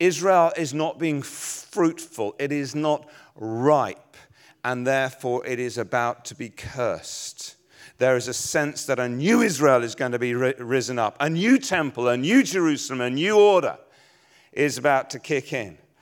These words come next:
And so, uh, we have here Jesus rebuking the fig tree and beginning his ride in a place called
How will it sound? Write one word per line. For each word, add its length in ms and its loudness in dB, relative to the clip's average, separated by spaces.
And 360 -2
so, 580 2
uh, 240 2
we 220 0
have 300 0
here 380 -2
Jesus 760 -4
rebuking 680 -4
the 60 -6
fig 300 -4
tree 420 -6
and 500 -4
beginning 480 -4
his 200 -6
ride 360 2
in 120 -8
a 80 -6
place 480 -4
called 720 -4